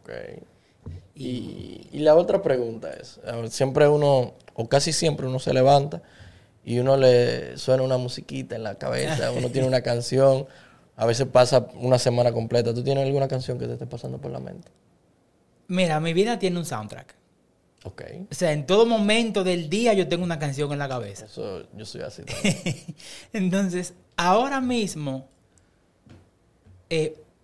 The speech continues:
Speaker 2: a propósito del tema, tengo como que la música de fondo de Baldur's Gate tres.
Speaker 1: Oh.
Speaker 2: En, en la, con, constantemente.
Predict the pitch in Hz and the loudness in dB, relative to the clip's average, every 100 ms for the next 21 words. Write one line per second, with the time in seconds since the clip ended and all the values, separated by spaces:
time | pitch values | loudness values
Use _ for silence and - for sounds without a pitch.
0 | - 156 151 147 175 202 208 185 151 175 | -8 -4 -2 -4 -6 -4 -4 -4 -4 -4
1 | 151 131 147 - _ _ _ _ _ _ | -4 -8 -12 -20 _ _ _ _ _ _
2 | - _ 160 160 165 180 185 190 185 175 | -20 _ 0 2 2 -2 0 2 2 2
3 | 165 143 147 151 156 151 143 143 151 202 | -2 -4 -6 -2 0 2 0 -4 -6 -4
4 | 220 208 202 190 180 156 156 165 180 180 | -4 -4 -4 -2 -2 -4 -6 -6 -6 -4
5 | 131 120 - - _ _ _ _ _ 151 | -6 -6 -12 -14 _ _ _ _ _ 4
6 | 185 190 156 117 110 - 151 156 160 165 | 8 8 6 4 -2 -8 -4 -4 -2 0
7 | 165 - 165 151 165 143 180 185 208 139 | -2 -2 -4 -2 -2 2 2 4 2 0
8 | 127 131 120 | -4 -8 -10